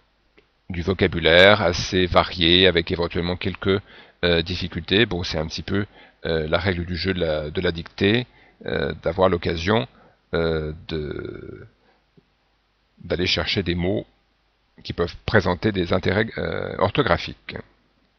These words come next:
Alors, des moulins à café, pluriel. Monnaie, on n'oublie pas les deux N.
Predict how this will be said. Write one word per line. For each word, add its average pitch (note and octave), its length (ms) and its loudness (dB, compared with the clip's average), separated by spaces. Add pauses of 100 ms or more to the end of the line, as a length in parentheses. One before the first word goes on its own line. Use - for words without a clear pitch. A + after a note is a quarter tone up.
(880)
Alors, G#2 220 8
des B2+ 120 4
moulins B2+ 240 8
à A2 60 8
café, G#2 560 2 (280)
pluriel. A#2 840 4
Monnaie, B2 560 4
on G#2 80 2
n'oublie G#2+ 260 0
pas A2 160 2
les G2 120 0
deux G#2+ 340 2
N. D#3 520 4